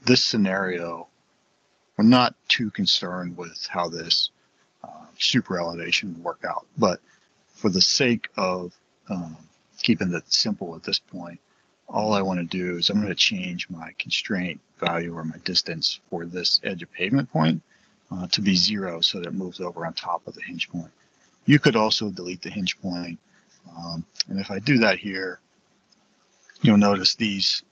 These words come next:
uh, points change in color, which means they're no longer associated with that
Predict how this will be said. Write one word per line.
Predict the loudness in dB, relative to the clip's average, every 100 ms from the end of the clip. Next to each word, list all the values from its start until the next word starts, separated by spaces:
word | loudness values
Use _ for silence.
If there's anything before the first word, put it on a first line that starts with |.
| _ _ -18
uh, | -16 -18 -10
points | 0 2 2 2
change | 0 -2 -8 -14
in | -16 -16
color, | -12 -12 -12 -20 _ _ _ _
which | -2 0
means | 0 0
they're | -4 -2
no | -2
longer | 0 -2 -4 -2
associated | -2 -2 -2 -4 -4 -8
with | -12
that | -14